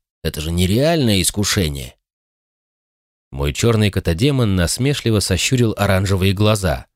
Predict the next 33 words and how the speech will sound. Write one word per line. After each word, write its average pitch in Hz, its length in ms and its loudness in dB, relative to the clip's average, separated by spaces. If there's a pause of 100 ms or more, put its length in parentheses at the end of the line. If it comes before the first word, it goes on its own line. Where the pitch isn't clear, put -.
(420)
Он 73 160 -8
наверняка 110 440 0
подозревал, 123 600 2
чем 117 180 -2
может 110 240 0
закончиться 98 560 -2
наш 92 160 -2
поход 113 320 -2
на 110 100 2
шабаш. 73 600 -4 (260)
Именно 80 300 0
поэтому 151 600 0 (200)
ни 185 140 2
за 143 120 2
что 139 240 0
бы 143 100 2
не 131 120 2
стал 80 280 -2
мне 82 200 0
мешать. 85 520 -4 (840)
В - 60 -20
пекле, 190 320 0
к - 80 -10
слову 76 260 -4
сказать, 76 500 -4 (300)
не 135 160 0
принято 160 380 0
мешать 110 320 0
любому 95 360 2
грешнику 147 560 0
опуститься 151 600 -2
еще 139 480 2
ниже. 76 460 -2